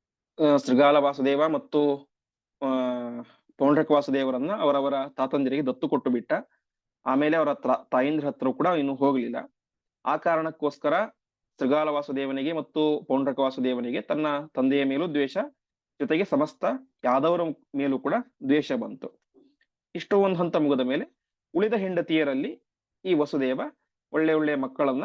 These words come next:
ಮತ್ತು ದೇವಾವ-, ದೇವಾವತಾರರಾದಂಥ, ದೇವತೆಗಳ ಅವತಾರರಾದಂಥ ಉತ್ತಮ ಮಕ್ಕಳನ್ನು ಕೂಡ ಪಡೆದ ಅಂತ ಹೇಳ್ತಾ ಇದ್ದಾರೆ. ಇಲ್ಲಿಗೆ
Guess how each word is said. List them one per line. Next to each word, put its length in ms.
ಮತ್ತು 380
ದೇವಾವ-, 720
ದೇವಾವತಾರರಾದಂಥ, 1000
ದೇವತೆಗಳ 480
ಅವತಾರರಾದಂಥ 840
ಉತ್ತಮ 640
ಮಕ್ಕಳನ್ನು 460
ಕೂಡ 160
ಪಡೆದ 280
ಅಂತ 160
ಹೇಳ್ತಾ 320
ಇದ್ದಾರೆ. 520
ಇಲ್ಲಿಗೆ 340